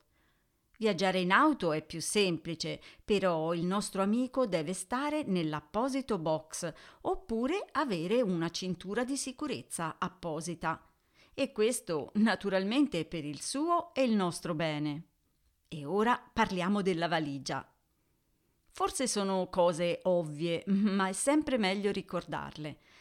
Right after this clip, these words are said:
Dobbiamo portare cibo sufficiente per il periodo della vacanza, ciotole, acqua fresca, eventuali medicinali e kit di pronto soccorso, museruola,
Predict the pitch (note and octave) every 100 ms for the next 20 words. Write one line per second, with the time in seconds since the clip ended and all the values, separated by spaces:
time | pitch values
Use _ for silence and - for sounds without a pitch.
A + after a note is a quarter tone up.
0 | - - G3+ E3+ F#3+ F3 D#3+ - E3 -
1 | B3+ D#4 B3 D#3 - _ _ - G3+ F#3
2 | D#3+ D#3+ E3+ - E3 - F3 F3 E3 E3+
3 | D#3+ E3+ F3 F3 F3+ E3 E3 F3+ D3+ D#3
4 | D3+ D3 D3 - A#3 C#4+ D4+ - D#4 D#4+
5 | _ _ _ _ _ - - E3 B3 C#4
6 | C#4+ D4 D4 _ _ _ F#3 F#3+ D#3+ C#3
7 | G3 A3 A#3 - B3+ B3+ - _ _ _
8 | _ - D#4 D#4 B3+ C4+ B3 A3 G#3 F#3+
9 | D#3+ D#3 E3 D#3+ E3+ G3 E3+ D#3+ - G#3
10 | - G#3 G3 - F3+ D#3+ - F3 E3 E3+
11 | G#3 G3+ D4 E4 - - C#4+ C4+ _ _
12 | _ _ _ F#3+ E3+ D3+ D3+ F#3+ B3 D4
13 | D4+ D4+